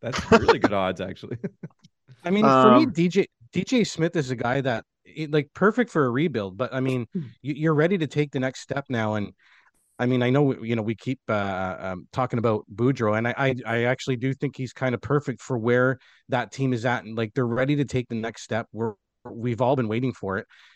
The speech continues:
Speaker 2: I mean, especially with the offseason they had last year. I mean, we certainly don't,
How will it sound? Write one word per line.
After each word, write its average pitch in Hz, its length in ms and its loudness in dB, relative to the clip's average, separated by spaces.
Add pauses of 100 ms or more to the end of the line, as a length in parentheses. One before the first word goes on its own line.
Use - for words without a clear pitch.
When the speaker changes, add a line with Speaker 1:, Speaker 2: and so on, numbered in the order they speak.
(500)
Speaker 2:
I 104 40 -8
mean, 107 200 -6
especially 143 420 -4
with 113 140 -4
the 110 80 -4
offseason 123 480 -4
they 107 80 -4
had 113 200 -4
last 104 300 -4
year. 131 160 -2
I 110 40 -4
mean, 95 220 -6 (380)
we 113 80 -8
certainly 117 380 -2
don't, 113 180 -2